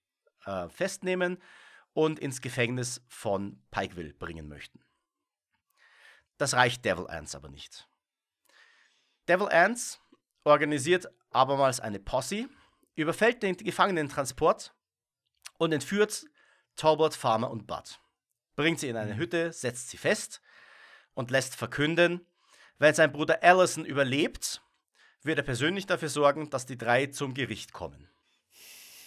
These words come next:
Speaker 1: Alles andere lässt er aus.
Speaker 2: Mhm.
Speaker 1: Später muss er wohl gesagt haben, er hat kein Vertrauen darauf. Mittlerweile hat sich auch die Lage bei den Gerichten so ein bisschen gegen die Hatfields gewandt.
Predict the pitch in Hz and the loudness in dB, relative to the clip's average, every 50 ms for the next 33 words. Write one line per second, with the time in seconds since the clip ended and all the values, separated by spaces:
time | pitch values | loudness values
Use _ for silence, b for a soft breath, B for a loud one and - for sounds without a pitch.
0 | - - - - - - - _ _ _ _ _ _ _ _ _ _ B B B | -20 -20 -20 -20 -20 -20 -20 _ _ _ _ _ _ _ _ _ _ B B B
1 | B B - - - - 120 123 123 123 - 127 135 147 147 143 131 127 123 - | B B -18 -12 -6 -4 -2 -2 -2 0 0 0 0 0 0 0 -2 -2 -2 -2
2 | 135 - - 85 73 - - - - - _ _ _ _ _ _ _ _ _ _ | -4 -2 -2 -6 -8 -8 -12 -14 -16 -16 _ _ _ _ _ _ _ _ _ _
3 | _ _ _ _ _ _ _ _ _ _ _ _ _ _ _ _ - 120 117 113 | _ _ _ _ _ _ _ _ _ _ _ _ _ _ _ _ -12 -10 -8 -8
4 | 110 104 104 131 139 139 139 139 _ _ _ _ _ _ _ _ _ _ _ _ | -8 -10 -12 -12 -12 -12 -14 -16 _ _ _ _ _ _ _ _ _ _ _ _
5 | _ _ _ _ _ _ - - - - 151 170 190 190 180 - 165 170 175 180 | _ _ _ _ _ _ -16 -10 0 4 6 8 8 6 6 4 0 0 0 0
6 | 151 160 156 151 139 139 147 151 160 - - 165 151 151 156 160 - - 117 156 | 0 0 -2 -2 2 4 4 4 4 4 2 2 2 2 2 -4 -6 2 2 2
7 | 165 - - - 143 139 135 - - 117 - 127 123 123 139 147 156 165 135 135 | 2 2 -2 -2 -2 -2 -2 -2 -8 -8 0 2 4 4 4 2 0 -2 0 4
8 | 135 143 151 147 - - - _ _ b b b b b b b b - 151 147 | 4 4 2 0 -6 -16 -20 _ _ b b b b b b b b -8 -6 -2
9 | 160 143 143 143 135 120 151 151 - 185 175 - - 120 139 151 151 - - 139 | 2 4 4 4 4 0 0 -2 0 -4 -6 -4 0 2 2 2 0 -4 -10 -12
10 | 135 131 131 127 - 127 135 123 143 156 156 160 147 123 120 120 120 123 117 113 | -10 -10 -10 -10 -4 0 4 4 4 4 4 0 0 0 -2 -2 -2 -4 -4 -4
11 | 120 123 160 180 - - - 170 131 147 139 123 139 - - 107 95 90 98 120 | -4 -4 -4 -6 -8 -10 -12 -10 -10 -10 -10 -10 -10 -10 -10 -10 -10 -8 -6 -6
12 | 151 175 190 185 160 165 147 131 151 151 151 - - 143 143 143 - - 135 120 | -4 -4 -4 -6 -8 -8 -6 -6 -6 -6 -6 -6 -8 -10 -10 -10 -12 -14 -10 -8
13 | 120 120 123 127 123 123 - - | -6 -6 -6 -6 -10 -12 -18 -20